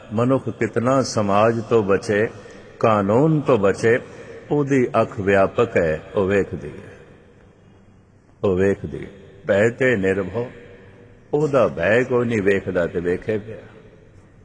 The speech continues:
ਜਿਸ ਫਰੀਦ ਦੀ ਬਾਣੀ ਹੈ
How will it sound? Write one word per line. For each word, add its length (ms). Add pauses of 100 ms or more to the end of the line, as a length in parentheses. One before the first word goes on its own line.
(1600)
ਜਿਸ 320
ਫਰੀਦ 460
ਦੀ 220
ਬਾਣੀ 480
ਹੈ 200